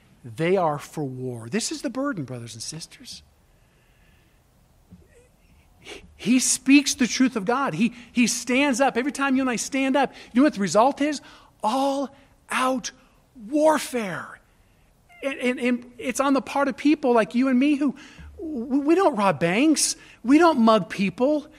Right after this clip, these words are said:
We don't break into homes. We, we're, we're, we're good neighbors. We want to help people. But the moment you speak truth, you become an enemy of the world.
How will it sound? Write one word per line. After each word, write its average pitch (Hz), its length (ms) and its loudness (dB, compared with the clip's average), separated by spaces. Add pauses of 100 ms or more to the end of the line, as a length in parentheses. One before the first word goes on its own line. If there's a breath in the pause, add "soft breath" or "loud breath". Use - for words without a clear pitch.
(180 soft breath)
We 254 160 6
don't 320 180 6
break 226 300 6
into 196 160 2
homes. 214 640 0 (220 loud breath)
We, 311 160 6
we're, 320 360 2
we're, 220 260 -2
we're 147 180 -4
good 135 200 -4
neighbors. 262 520 2
We 226 80 0
want 180 160 0
to 151 60 -2
help 208 280 0
people. 302 400 2 (180 loud breath)
But 240 140 0
the 226 80 4
moment 302 460 4
you 294 120 0
speak - 600 2
truth, 330 760 0 (800 soft breath)
you 294 340 6
become 277 600 0
an 269 320 -2
enemy 285 760 6
of 233 180 2
the 214 100 6
world. 190 520 2